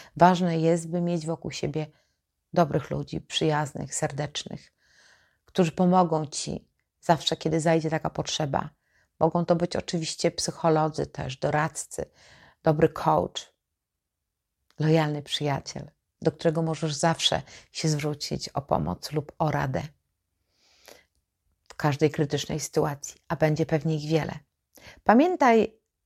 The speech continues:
że narcyz zawsze wykorzystuje chaos do własnych korzyści i gdy już zostaniesz wciągnięty w ten chaos, trudno będzie na szybko sobie zorganizować grupę wsparcia. Więc przygotuj się do tego dobrze,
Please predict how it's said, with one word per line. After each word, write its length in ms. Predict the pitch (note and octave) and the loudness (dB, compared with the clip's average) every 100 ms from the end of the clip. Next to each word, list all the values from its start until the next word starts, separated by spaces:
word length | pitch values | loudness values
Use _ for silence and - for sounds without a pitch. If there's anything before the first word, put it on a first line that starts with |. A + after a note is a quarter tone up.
| _ - | _ -6
że 200 | E3+ F#3+ | -2 0
narcyz 720 | F#3+ G3+ A3+ G#3+ - D#3 D3 | 2 4 4 2 -4 -4 -2
zawsze 360 | - F#3+ - D3+ | 2 2 2 -4
wykorzystuje 640 | D3+ - D3+ C#3 - D3+ | -6 -6 -8 -8 -6 -6
chaos 380 | C#3+ - E3 C#3+ | -4 0 0 0
do 100 | D3 | -4
własnych 360 | C#3+ C#3+ - C#3 | -4 -4 -4 -6
korzyści 680 | D#3 D3 C#3+ - - D#3 _ _ _ _ _ _ _ - _ _ _ _ _ _ - | -6 -4 -6 -6 -6 -10 _ _ _ _ _ _ _ -20 _ _ _ _ _ _ 0
i 220 | F3 F3 | 2 4
gdy 220 | E3 F#3 | 2 4
już 180 | F3 D#3+ | 2 0
zostaniesz 520 | D3+ - F#3+ F3 D#3 | -6 -2 2 2 0
wciągnięty 600 | - E3+ D#3 E3 E3+ D#3 | -4 -4 -2 2 2 0
w 60 | - | -6
ten 140 | D#3 | -4
chaos, 400 | C#3 D#3+ D#3 - | 2 4 4 2
trudno 460 | - G#3 B3 F3+ E3+ | 0 4 4 4 0
będzie 460 | D#3+ D#3+ D#3 D#3 D3+ _ _ _ _ _ _ | 0 0 0 -2 -2 _ _ _ _ _ _
na 100 | E3 | -4
szybko 340 | D3+ - - D#3+ | -2 -2 -4 -4
sobie 240 | E3+ D#3+ | -2 -2
zorganizować 960 | D3+ D3+ D#3 D#3+ D#3+ F#3 D3+ D3 - - _ _ | 0 0 0 0 4 2 2 -4 -8 -12 _ _
grupę 360 | E3+ E3+ D#3 D#3+ | 0 2 2 0
wsparcia. 720 | - - D#3+ D#3 - D3 D#3+ - _ _ _ _ _ - | -2 0 2 0 -4 -8 -8 -14 _ _ _ _ _ 0
Więc 260 | F#3+ F3+ | 4 4
przygotuj 500 | - - F3+ A#3 A#3 | 4 2 4 4 2
się 80 | F3 | 2
do 100 | F3+ | 0
tego 220 | F3+ E3+ | 2 0
dobrze, 680 | D#3+ F#3 F3+ D#3 C#3+ C#3+ D3+ | 2 2 2 0 -4 -4 -6